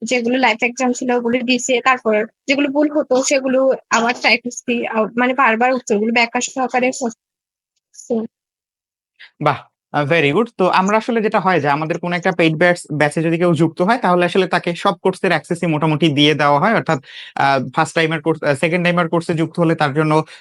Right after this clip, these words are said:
Speaker 2: পরবর্তী সবগুলা পেইড কোর্স কিন্তু ফ্রি। আবার যদি সেকেন্ড টাইমার, আ, ফার্স্ট টাইমারে ভর্তি হয়, তাহলে পরবর্তী সবগুলো। So, ultimately আমরা আমাদের কোর্সগুলোকে এত সুন্দরভাবে সাজিয়েছি যে তোমার আসলে, আ, তুমি পেইড যে কোনো কোর্সেই ভর্তি হও না কেন, ultimately তুমি হচ্ছে একটা ভালো প্রস্তুতি নিয়ে তারপরে হচ্ছে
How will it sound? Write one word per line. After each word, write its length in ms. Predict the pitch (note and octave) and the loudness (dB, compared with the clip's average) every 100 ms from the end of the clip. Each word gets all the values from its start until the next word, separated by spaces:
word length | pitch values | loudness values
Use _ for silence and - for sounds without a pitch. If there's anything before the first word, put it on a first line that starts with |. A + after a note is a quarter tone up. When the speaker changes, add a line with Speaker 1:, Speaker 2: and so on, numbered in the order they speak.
| _ | _
Speaker 2:
পরবর্তী 440 | E3 F3 F3 E3+ | 2 2 2 0
সবগুলা 440 | F3+ A3+ F#3+ F#3+ F#3+ | 0 0 2 2 2
পেইড 220 | F3+ - | 0 -2
কোর্স 220 | E3+ D#3 | -4 -2
কিন্তু 240 | D#3+ D3+ | -2 -2
ফ্রি। 240 | D3 C3 B2 | 0 0 0
আবার 160 | C3+ | 0
যদি 200 | D3 D#3 | -2 -4
সেকেন্ড 320 | D3+ F#3 F3 F3 | -2 0 0 0
টাইমার, 420 | E3+ E3+ D#3 - | 0 0 0 0
আ, 120 | C3+ | 0
ফার্স্ট 300 | C3 E3+ - | 0 -2 0
টাইমারে 260 | F#3 E3+ E3 | -2 0 0
ভর্তি 320 | D3+ C#3+ D#3+ | -2 -2 0
হয়, 100 | D#3 | 0
তাহলে 160 | D#3+ | 0
পরবর্তী 440 | D#3+ E3+ E3+ E3 D#3 | 0 0 2 0 -2
সবগুলো। 440 | D#3+ B2 B2 B2+ B2 - _ | -2 0 0 0 -2 -16 _
So, 60 | F3+ | 0
ultimately 360 | F3+ G#3 A3+ | 2 0 2
আমরা 220 | B3+ F3 F#3 | 0 2 2
আমাদের 320 | F3+ F3+ G3 - _ - | 2 2 0 -2 _ -2
কোর্সগুলোকে 520 | G3+ G3+ G3+ A3 A3+ - | 0 2 2 2 0 -2
এত 140 | F3+ | -2
সুন্দরভাবে 520 | B3 B3 A3 G#3+ G#3+ G#3+ | -2 0 -2 0 0 0
সাজিয়েছি 480 | F#3 E3 F#3 - | 0 2 0 0
যে 120 | A#3+ F#3+ | -2 0
তোমার 220 | F3 F3 | 2 0
আসলে, 360 | E3+ F3+ F#3+ F#3 - _ | 2 2 2 0 -8 _
আ, 260 | C#3+ C3+ C3 - | 0 2 0 -2
তুমি 280 | F3+ F#3 - | 0 0 0
পেইড 160 | G3 F3+ | 2 2
যে 320 | E3+ - G#3 | 0 -4 0
কোনো 180 | D4+ C4 | 2 2
কোর্সেই 280 | A#3+ - A3+ | 2 2 2
ভর্তি 260 | G3 F3+ | 2 0
হও 80 | G#3 | -2
না 100 | G#3 | -2
কেন, 140 | G#3 | -2
ultimately 440 | C4+ F3 F3 F3 F3 | 0 0 0 -2 -4
তুমি 220 | F3 F3 | -2 -2
হচ্ছে 220 | F3+ - | -2 0
একটা 280 | C4 E3+ - | 0 0 -4
ভালো 300 | C#3+ - E3 | -2 0 0
প্রস্তুতি 500 | D#3+ E3 E3+ F#3 F#3 | 2 0 2 0 0
নিয়ে 200 | F3+ A#3 | 2 0
তারপরে 340 | C#4+ E3 E3+ | 0 -2 0
হচ্ছে 300 | D#3+ D#3+ C4+ | 0 0 0